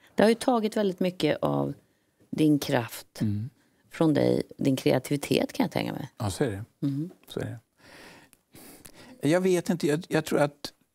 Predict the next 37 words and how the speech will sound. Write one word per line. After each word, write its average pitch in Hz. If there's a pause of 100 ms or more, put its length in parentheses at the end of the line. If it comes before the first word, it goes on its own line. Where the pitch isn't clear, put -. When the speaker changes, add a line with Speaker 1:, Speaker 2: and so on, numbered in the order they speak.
Speaker 2:
i 156
början, 170
va, 135 (140)
så 143
har 131
man 120
en 147
uppfattning 107
om - (120)
hur 127
det 120
ska 147
fungera 120
i -
livet. - (640)
Och -
sen 156
till 160
slut 175
så -
inser 120
man 107
att - (300)
det 131
fungerar 143
inte 143
riktigt -
så. 113 (500)
Och 143
när 131
man 139
träffar 135
andra 151
människor -
i -
samma 110
situation -